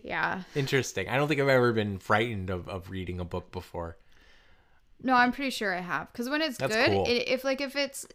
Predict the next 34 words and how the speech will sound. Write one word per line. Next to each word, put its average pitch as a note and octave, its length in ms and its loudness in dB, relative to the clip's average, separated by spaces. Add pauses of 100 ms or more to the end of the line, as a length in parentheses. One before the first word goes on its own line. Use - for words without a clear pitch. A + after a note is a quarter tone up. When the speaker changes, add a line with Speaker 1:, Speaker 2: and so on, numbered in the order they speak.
(260)
Speaker 1:
if A#3+ 200 -8
the B3 80 -4
writing's B3+ 400 2
good A3 160 -2
enough G#3 260 -4
that G3+ 80 -4
you're G3+ 200 -4
immersed F#3 420 -6
in A#3+ 80 -2
it B3+ 160 -4
and A3 80 0
you're G3 100 -2
actually F#3+ 380 -8
living A3 340 0
it, D#4+ 300 -2 (460)
then A3+ 180 0
there's A3+ 180 2
no A#3 140 2
way A3 240 -2
it G3+ 160 -2
can't F#3+ 320 -6
affect F#3+ 400 -10
you. - 260 -14
But F3 140 -4
Speaker 2:
That's A3+ 100 2
Speaker 1:
the A3 60 -2
Speaker 2:
kinda - 100 6
Speaker 1:
writing A#3+ 300 4
Speaker 2:
cool. A3+ 80 0
Speaker 1:
has - 340 -6
to G#3 100 -8
be F#3+ 300 -10 (220)
that G3 340 -4
good. G3 400 -8